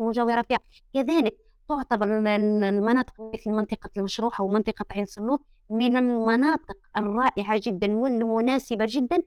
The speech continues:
لتربية الأبقار لإنتاج الحليب، يعني يكون، يكون فيها استثمار،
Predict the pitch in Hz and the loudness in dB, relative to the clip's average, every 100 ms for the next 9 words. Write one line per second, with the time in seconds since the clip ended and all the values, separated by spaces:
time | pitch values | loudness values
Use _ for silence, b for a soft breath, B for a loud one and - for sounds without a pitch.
0 | _ _ _ 202 240 - 202 202 196 190 | _ _ _ -2 -2 -2 -2 0 0 0
1 | 180 180 170 165 165 170 254 226 214 - | -2 -4 -4 -6 -8 -6 -2 2 2 0
2 | - - - 262 214 190 190 170 - 160 | -4 -4 -2 0 0 -4 -4 -4 -4 -4
3 | 156 147 175 202 214 226 220 202 - 226 | -4 -4 -2 -2 -2 -2 0 0 -2 -2
4 | 202 190 247 202 - 208 - - - 208 | -2 -2 -2 -2 -4 -8 -12 -20 -6 2
5 | 233 | 2